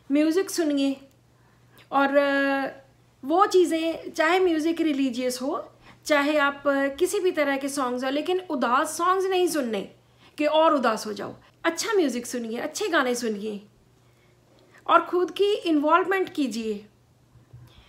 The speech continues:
वॉक करना स्टार्ट करें, बाहर जाएं,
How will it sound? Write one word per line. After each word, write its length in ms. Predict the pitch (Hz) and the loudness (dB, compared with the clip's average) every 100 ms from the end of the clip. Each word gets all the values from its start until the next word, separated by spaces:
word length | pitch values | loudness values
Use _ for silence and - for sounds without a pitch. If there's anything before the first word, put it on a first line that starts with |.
| _ _ _ - | _ _ _ -6
वॉक 320 | 247 302 330 | 2 4 4
करना 280 | 349 311 311 | 2 2 -2
स्टार्ट 340 | 311 277 269 | 0 -2 -2
करें, 380 | 277 262 262 262 - _ _ _ _ - | -2 -2 -2 -6 -16 _ _ _ _ -6
बाहर 360 | 233 277 320 330 | 4 6 6 4
जाएं, 540 | 277 269 269 269 254 | 4 2 2 -2 -4